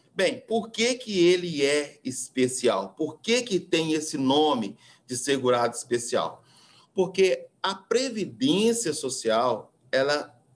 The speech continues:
te-, ela é contributiva. Todos têm que contribuir com a Previdência para ter acesso aos benefícios previdenciários.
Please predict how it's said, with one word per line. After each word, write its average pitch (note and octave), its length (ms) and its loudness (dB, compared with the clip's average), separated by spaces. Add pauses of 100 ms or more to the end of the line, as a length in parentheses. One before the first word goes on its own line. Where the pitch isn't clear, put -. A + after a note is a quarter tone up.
te-, E3 200 -2
ela C#3 360 2
é C#3+ 200 4
contributiva. F3 840 -4
Todos A#3 400 4
têm F#3 220 0
que F#3+ 140 -10
contribuir F#3+ 1200 -2
com E3 140 0
a D3 60 2
Previdência C3+ 840 -2 (460)
para D3 240 2
ter D3 480 -2
acesso F3+ 880 -2 (240)
aos D3+ 240 0
benefícios F#3 920 0
previdenciários. A#2 960 -2